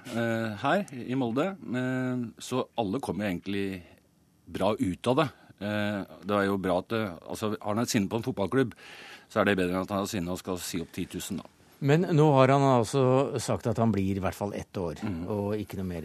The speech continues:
Speaker 2: flørting med den ene eller andre, hvis ikke Manchester United kommer da, da
Speaker 1: Ja.
Speaker 2: blir det litt, litt annerledes. Men, eh, eh, hva slags framtid tror du han har i, eh, i engelsk Premier League?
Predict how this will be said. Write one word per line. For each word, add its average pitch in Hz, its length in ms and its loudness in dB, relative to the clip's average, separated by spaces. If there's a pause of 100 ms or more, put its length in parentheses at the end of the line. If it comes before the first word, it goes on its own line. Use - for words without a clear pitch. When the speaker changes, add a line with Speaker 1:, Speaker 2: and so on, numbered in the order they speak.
Speaker 2:
flørting 92 480 -6
med 95 300 -4
den 95 100 -4
ene 90 320 -6
eller 92 100 -6
andre, 95 280 -2
hvis 107 180 -4
ikke 98 160 -6
Manchester 95 560 -6
United 87 420 -6
kommer 95 260 -10
da, 87 120 -6
da 87 160 -8
Speaker 1:
Ja. 82 140 -4
Speaker 2:
blir 90 180 -8
det 85 80 -8
litt, 95 160 -8
litt 98 180 -6
annerledes. 98 460 -4
Men, 139 300 4
eh, 151 240 6 (500)
eh, 160 300 6 (1000)
hva 160 140 2
slags 196 180 0
framtid 143 440 2
tror 110 160 -2
du 104 80 2
han 131 180 0
har - 300 -2 (320)
i, 151 260 4
eh, 147 160 2
i 147 160 -2
engelsk 131 420 -4
Premier 131 280 0
League? - 240 -6